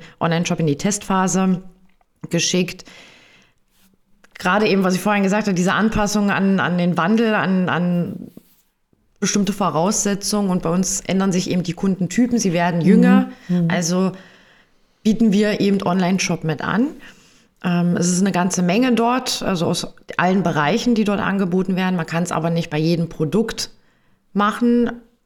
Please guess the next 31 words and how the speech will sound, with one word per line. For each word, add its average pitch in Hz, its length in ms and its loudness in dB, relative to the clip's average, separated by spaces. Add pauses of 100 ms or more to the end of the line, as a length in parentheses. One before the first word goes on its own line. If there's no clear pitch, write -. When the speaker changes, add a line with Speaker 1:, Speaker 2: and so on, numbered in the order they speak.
(840)
Speaker 1:
Nicht 202 200 2
umsonst 208 380 0
haben 190 220 0
wir 196 280 0
Medizinprodukteberater, 226 1300 0
egal 185 380 0
ob's - 240 -4
in 190 140 0
einer 180 260 0
Filiale 196 500 0
oder 185 300 0
eben 175 220 0
im 170 120 -6
Außendienst 190 600 -2
sind, 196 380 -2
wo 180 120 0
es 180 160 -2
einfach 185 480 -4
eine, 180 320 0 (640)
eine 170 400 0
korrekte 196 400 0
Maßnahme 185 640 2
und, 175 320 0
und 165 280 0
umfassende 165 440 -2
Beratung 156 500 -2
einfach, 147 800 -4
äh, - 60 -4
da 139 180 -2
sein 135 240 -4
muss. 120 320 -6